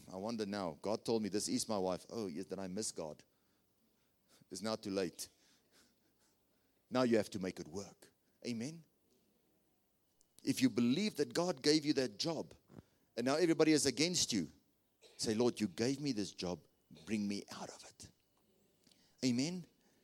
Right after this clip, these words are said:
He said, "Instead of shame, I'm gonna give you double honor. Lord, turn the shame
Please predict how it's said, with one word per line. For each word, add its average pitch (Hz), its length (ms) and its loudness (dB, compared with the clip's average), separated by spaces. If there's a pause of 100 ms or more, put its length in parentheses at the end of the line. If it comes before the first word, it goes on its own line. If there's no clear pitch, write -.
(280)
He - 60 0
said, 185 140 10
"Instead 202 260 8
of 180 120 6
shame, 202 500 6
I'm 151 100 2
gonna 143 160 4
give 139 200 -2
you 147 100 6
double 156 420 0
honor. 123 340 -4 (320)
Lord, 180 320 6
turn 220 240 8
the 196 100 12
shame 247 580 8